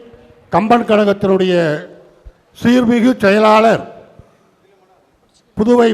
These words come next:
மாநிலத்தினுடைய முன்னாள் சபாநாயகர், அருமைக்குரிய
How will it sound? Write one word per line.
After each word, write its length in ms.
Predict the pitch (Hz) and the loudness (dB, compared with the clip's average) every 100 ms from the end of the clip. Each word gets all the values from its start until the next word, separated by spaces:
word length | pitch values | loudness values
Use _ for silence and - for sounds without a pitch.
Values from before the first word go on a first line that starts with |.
| 196 | 0
மாநிலத்தினுடைய 800 | 214 226 214 214 208 202 202 202 185 175 - - - _ _ _ _ _ | 0 0 -2 -2 -2 0 2 2 0 -2 -8 -20 -20 _ _ _ _ _
முன்னாள் 460 | 156 220 226 226 240 233 - - - | -4 -2 2 2 0 -4 -18 -20 -4
சபாநாயகர், 760 | 180 214 220 220 220 208 214 104 - - - _ _ _ _ _ - | 0 2 2 0 0 0 -2 -4 -10 -16 -20 _ _ _ _ _ -8
அருமைக்குரிய 540 | 180 214 208 214 233 | -4 -2 -2 -4 -2